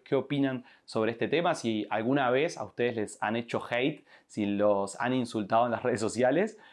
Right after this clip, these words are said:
Y, y bueno, me gustaría escucharlos y leerlos un poquito. Eh, también me gustaría que den consejos para aquellos creadores de contenido que les esté pasando esto. Y, y bueno, a construir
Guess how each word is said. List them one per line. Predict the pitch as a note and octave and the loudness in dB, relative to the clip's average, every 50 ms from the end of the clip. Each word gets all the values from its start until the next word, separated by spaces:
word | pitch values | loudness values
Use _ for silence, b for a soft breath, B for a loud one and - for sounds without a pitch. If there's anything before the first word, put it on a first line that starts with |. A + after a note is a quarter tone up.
| B B B | B B B
Y, | - B2+ B2 A#2+ A#2 A2 G#2+ G#2+ G#2 G2+ G2+ G2 F#2+ F#2 - - | 0 2 4 4 4 4 2 0 0 -2 -2 -4 -4 -6 -4 0
y | A#2+ | 2
bueno, | C3+ D3+ D3+ C#3 C#3 - - _ | 2 2 2 0 -2 -6 -10 _
me | - A2 | -6 -4
gustaría | G#2+ G2+ - A2+ A#2+ B2 B2 A#2 A2+ | -4 -2 0 2 2 4 4 2 0
escucharlos | A#2+ A2 - - G#2+ - - A#2 A#2 B2 B2 A#2+ A#2+ - | -2 -4 -8 -10 -8 -4 -4 -2 0 0 -2 -2 -4 -8
y | - A2+ G2+ G2 F#2+ F#2+ | -10 -8 -8 -6 -6 -4
leerlos | F#2+ G2+ G#2+ A2 G#2 G#2 G2+ F#2+ - _ | -4 -4 -2 -2 -2 -4 -4 -6 -8 _
un | - A2 G#2 | -8 -8 -8
poquito. | F#2+ G#2+ - - B2+ A#2+ B2 E3+ F#3 F3+ B B B B B B B _ | -8 -10 -8 -6 -6 0 0 0 0 0 B B B B B B B _
Eh, | A2 G#2+ G2+ G2+ F#2+ F#2 | -2 0 0 0 0 0
también | - G#2+ A#2 C3 C3+ | 2 2 4 4 4
me | C#3 C3+ | 4 4
gustaría | C3+ C3 B2 A#2+ A#2 B2 C3 C3 B2 A2 | 2 2 0 0 2 2 2 2 2 0
que | A#2+ A2 A2 G#2 G#2 G2+ G2 F#2+ | 0 0 0 0 0 -2 -2 -4
den | G#2 A2 B2+ C3+ C3+ | -2 0 2 2 2
consejos | C3 B2+ A#2+ A2+ - C#3+ C#3+ D3 D#3 D3+ D3+ | 2 0 -2 0 -2 -2 -2 0 -2 -2 -2
para | - G#2+ G#2+ | -2 -4 -2
aquellos | F#2 A2+ A#2+ B2 - | -2 -4 -4 -4 -6
creadores | - - A2+ G2+ G#2+ A2+ A#2 A#2+ | -4 -4 -2 0 2 2 2 0
de | A#2 | -2
contenido | - A2 G#2 G2+ G#2+ A2 A#2 A2+ | -4 -4 -4 -2 0 0 0 0
que | G#2+ | 0
les | G2+ G2 - | -2 -4 -6
esté | - - - | -4 -4 -2
pasando | G#2+ - G#2 - A2 G#2+ G#2 G#2 | -2 0 -2 0 -2 -2 0 0
esto. | A2+ C3+ - - G3 G3+ G#3 B B B B B B B _ | 0 -2 -2 -2 -2 -2 -2 B B B B B B B _
Y, | A2+ A2 A2 G#2+ G#2 G2+ G2 F#2+ F#2 F2+ F2 - - | 2 2 4 4 4 2 2 0 -2 -4 -6 -4 -2
y | A#2+ | 0
bueno, | B2+ C3 A#2 G2+ | 2 2 2 2
a | G#2+ A2 | 0 0
construir | B2+ B2 A#2 A#2 A#2 C3 B2+ C3+ D3+ E3+ F3+ F#3 - | 0 -2 -2 -2 0 2 2 2 4 2 0 -2 -4